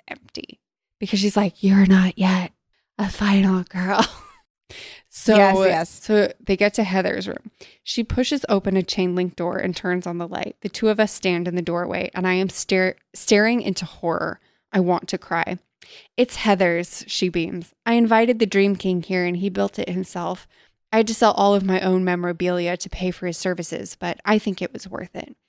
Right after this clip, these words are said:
Speaker 1: My brain can't wrap itself around what I'm seeing." "How?" I start. "The Dream King goes where he wants," she says. "They'll find eventually that the man they have in prison serving his time had nothing to do with what actually happened.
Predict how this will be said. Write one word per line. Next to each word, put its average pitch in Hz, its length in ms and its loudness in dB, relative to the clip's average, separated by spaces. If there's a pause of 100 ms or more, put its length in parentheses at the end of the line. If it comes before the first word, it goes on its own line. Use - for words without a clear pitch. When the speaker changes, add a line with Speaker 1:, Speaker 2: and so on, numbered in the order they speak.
(260)
Speaker 1:
My 202 200 2
brain 196 440 2
can't - 440 -2
wrap 175 260 -4
itself - 420 -8
around 175 320 -6
what 175 120 -2
I'm 175 160 -6
seeing." - 420 -8 (440)
"How?" 208 420 -2 (420)
I 190 80 2
start. 175 400 -2 (460)
"The 247 60 0
Dream 294 280 6
King 269 300 4
goes 220 280 4
where 208 140 2
he 190 140 0
wants," 180 360 0
she - 200 -4
says. 170 420 -10
"They'll 233 180 4
find 254 380 2
eventually 185 600 0
that 175 160 -4
the 190 80 -2
man 202 240 4
they 190 100 2
have 185 180 -4
in 180 140 -4
prison 175 400 -6
serving 175 360 -4
his 170 140 -6
time 175 300 -4
had 175 160 -4
nothing 180 360 -2
to 180 100 -6
do 175 120 -2
with 170 160 -4 (120)
what 175 240 -6
actually - 480 -6
happened. - 440 -10